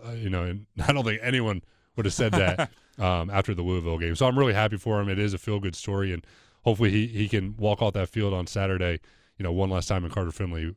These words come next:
Speaker 1: with a victory.
Speaker 2: Yeah, I, I think he'll have one of the biggest pops on senior day. You have to say one of, 'cause there's guys like Peyton Wilson, who's
Speaker 1: Yeah.
Speaker 2: gonna have, I mean, the, the roof blown off a place that doesn't have a roof.
Speaker 1: <laughs>
Speaker 2: So, uh, so Peyton Wilson, just shout out, Defensive Player of the Year and all the, all the runnings. We talk about it enough.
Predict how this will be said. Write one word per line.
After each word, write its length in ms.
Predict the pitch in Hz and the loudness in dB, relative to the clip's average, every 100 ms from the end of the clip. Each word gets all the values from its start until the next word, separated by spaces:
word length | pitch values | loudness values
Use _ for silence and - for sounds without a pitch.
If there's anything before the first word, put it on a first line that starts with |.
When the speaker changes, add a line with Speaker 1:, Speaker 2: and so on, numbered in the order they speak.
| - | -8
Speaker 1:
with 140 | 98 | -6
a 40 | 85 | -4
victory. 360 | 85 - 78 - | -6 -6 -12 -10
Speaker 2:
Yeah, 220 | - 110 117 | -6 -4 -2
I, 240 | 123 135 | -4 -2
I 20 | 120 | -4
think 220 | 151 135 | -4 -4
he'll 140 | 131 117 | -4 -2
have 240 | 127 110 | -4 -4
one 240 | 113 135 139 | -4 -4 -4
of 120 | 110 | -6
the 80 | 113 | -4
biggest 340 | 120 110 - | -4 -4 -4
pops 280 | 120 110 - | -4 -2 -4
on 160 | 110 | -4
senior 320 | 101 120 107 101 | -4 -6 -6 -4
day. 300 | 101 98 139 | -2 -2 -2
You 80 | 143 | -4
have 80 | |
to 80 | - | -4
say 160 | 139 123 | -4 -4
one 220 | 113 110 | -4 -6
of, 120 | 98 | -8
'cause 140 | 113 101 | -8 -6
there's 160 | 104 | -6
guys 220 | - 101 | -4 -4
like 120 | 98 - | -6 -8
Peyton 220 | 107 92 | -10 -8
Wilson, 360 | 98 - 95 | -6 -6 -10
who's 180 | 90 98 | -8 -6
Speaker 1:
Yeah. 60 | 104 | -4
Speaker 2:
gonna 140 | 113 | -4
have, 280 | 98 98 - _ _ _ | -4 -6 -10 _ _ _
I 60 | 110 | -10
mean, 140 | 101 | -10
the, 140 | 92 117 | -10 -8
the 120 | 107 | -8
roof 320 | 95 120 127 - | -6 -6 -6 -6
blown 240 | 110 104 | -6 -4
off 200 | 101 104 | -6 -8
a 20 | |
place 240 | 95 107 98 | -10 -8 -8
that 140 | 101 | -8
doesn't 180 | 110 98 | -8 -8
have 140 | 101 | -12
a 40 | 92 | -10
roof. 200 | 92 - 143 | -12 -10 -8
Speaker 1:
<laughs> 220 | 123 107 | -6 -6
Speaker 2:
So, 380 | - 143 123 117 | -2 0 0 0
uh, 360 | 113 107 120 | -2 -2 -6
so 240 | 123 135 113 | -4 -2 0
Peyton 300 | 131 151 127 | 0 0 0
Wilson, 300 | 127 - 117 | -2 -2 -6
just 180 | 113 - | -6 -4
shout 240 | 131 113 | -2 -2
out, 220 | 110 113 | -2 -4
Defensive 340 | 123 117 104 - | -10 -8 -10 -6
Player 220 | 123 110 | -4 -2
of 60 | |
the 60 | 110 | -4
Year 140 | 107 | -4
and 80 | 107 | -4
all 100 | 104 | -4
the, 100 | 101 | -4
all 220 | 98 113 | -4 -4
the 100 | 110 101 | -2 -2
runnings. 320 | 107 101 101 | -2 -4 -6
We 80 | 107 | -4
talk 240 | 110 107 | -4 -2
about 180 | 104 101 | -2 -2
it 100 | 92 | -4
enough. 380 | 95 98 92 | -4 -4 -6